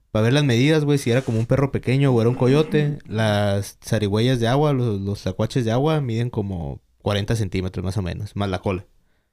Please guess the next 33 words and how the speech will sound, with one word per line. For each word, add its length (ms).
Entonces, 460
creo 160
que 140
el 100
vato 260
que 100
dijo 180
que 80
era 40
un 60
coyote 460
sí, 340
sí 160
lo 80
exageró. 480
En 100
caso 220
de 100
que 120
sea 100
ese 140
animal, 340
¿no? 220
A 80
lo 60
mejor, 340
como 160
dice 160
el 60
Agustín, 360
ya 160
se 120
extinguió. 480